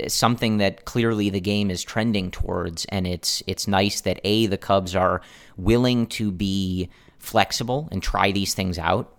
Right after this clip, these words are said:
and use, you know, I, and, you know, Adbert's a, a high-profile guy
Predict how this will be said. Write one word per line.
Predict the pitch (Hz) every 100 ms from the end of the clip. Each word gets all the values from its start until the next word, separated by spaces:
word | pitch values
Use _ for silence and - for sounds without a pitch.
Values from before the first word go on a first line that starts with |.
| -
and | 95 90 85
use, | 90 104 107 101 - - -
you | 95
know, | 87 90
I, | -
and, | 87 85
you | -
know, | 165 -
Adbert's | - 95 113 -
a, | 104 98
a | 95
high-profile | 107 107 - 113 123 113 98
guy | 107 147